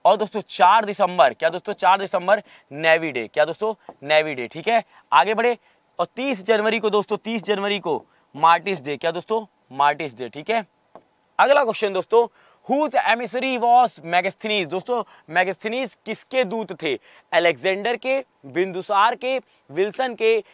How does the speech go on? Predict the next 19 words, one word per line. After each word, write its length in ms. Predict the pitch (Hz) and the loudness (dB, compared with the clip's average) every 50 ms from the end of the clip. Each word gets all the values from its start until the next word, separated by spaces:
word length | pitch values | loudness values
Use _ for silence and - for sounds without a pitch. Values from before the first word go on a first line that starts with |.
| _ _ | _ _
या 200 | 160 190 202 208 | 2 2 2 2
सेल्यूकस 500 | 190 - 185 180 175 175 - 185 - - | 2 0 -2 -2 -2 -2 -2 -4 -4 -4
के? 200 | _ 143 123 107 - _ _ _ _ | _ -8 -8 -8 -10 _ _ _ _
जल्दी 300 | 123 127 185 196 220 233 | -6 -4 -4 -4 -4 -6
से 80 | 202 233 | -6 -6
बताइए 200 | 214 220 226 220 | -4 -4 -4 -2
दोस्तों, 260 | 196 208 - 220 220 | -2 -4 -6 -4 -2
यहाँ 220 | 208 185 190 208 | 0 0 0 0
पे 120 | 202 214 196 | -2 -2 -6
किसके 320 | - 196 180 - - 214 | -6 -8 -8 -6 -8 -6
भैया 220 | 202 208 208 214 | -6 -4 -4 -4
दूत 260 | 202 170 196 202 190 208 | -4 -4 -6 -6 -6 -8
था 280 | 175 165 208 202 202 - _ _ _ _ | 0 2 2 2 2 0 _ _ _ _
यहाँ 220 | - 165 170 185 185 | -6 0 0 0 2
पर 160 | - 202 196 | 2 0 -2
मेगास्थनीज? 640 | 190 180 175 170 175 165 - - 185 190 202 196 151 | 0 -2 -2 -4 -4 -6 -6 -4 -2 -2 -2 -4 -2
जल्दी 240 | 160 165 170 180 196 | -2 -2 -2 -2 -6
से 100 | 214 190 | -6 -4
बताइए। 360 | 190 - 175 180 180 190 | 0 0 2 2 2 -2